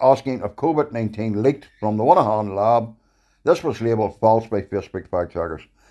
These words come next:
Friends, something needs to be done about this, because they can't be using loopholes to suit themselves. You know,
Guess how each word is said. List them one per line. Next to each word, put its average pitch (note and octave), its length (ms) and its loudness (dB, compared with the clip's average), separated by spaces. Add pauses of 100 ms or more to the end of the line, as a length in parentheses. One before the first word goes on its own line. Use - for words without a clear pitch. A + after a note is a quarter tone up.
(420)
Friends, D3+ 380 4 (340)
something E3+ 360 -2
needs B2 220 -2
to A2 60 -10
be A#2 100 -2
done G2+ 240 -6
about G2+ 220 -4
this, G2+ 360 -6 (100)
because G#2 480 0 (200)
they A2+ 80 -6
can't C#3+ 400 -2
be B2 300 -4 (160)
using G#2+ 420 -2
loopholes G#2+ 560 -2
to F#2 120 -12
suit G2+ 240 -8
themselves. F2+ 640 -6 (1400)
You G#2 80 -2
know, G#2 240 0